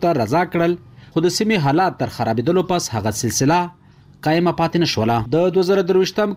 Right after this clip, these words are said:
کال په سپتمبر کې د بشارو پر سیمه شیعه سني ډلو ترمنځ پر یو بل ځمکو مورچې جوړولو په خبره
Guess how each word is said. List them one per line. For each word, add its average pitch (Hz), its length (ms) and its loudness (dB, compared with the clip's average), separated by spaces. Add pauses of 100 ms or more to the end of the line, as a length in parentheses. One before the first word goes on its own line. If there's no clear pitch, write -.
کال 202 200 0
په 170 260 0
سپتمبر 175 560 0
کې 190 240 0
د 143 260 2
بشارو 165 320 0
پر 175 160 -4
سیمه 180 300 0
شیعه 185 200 0
سني 185 220 0
ډلو 180 140 2 (100)
ترمنځ 175 420 0
پر 117 220 0
یو 180 160 2
بل 170 160 0
ځمکو 175 340 0 (640)
مورچې 180 400 0
جوړولو 160 400 2
په - 80 -2
خبره 175 280 0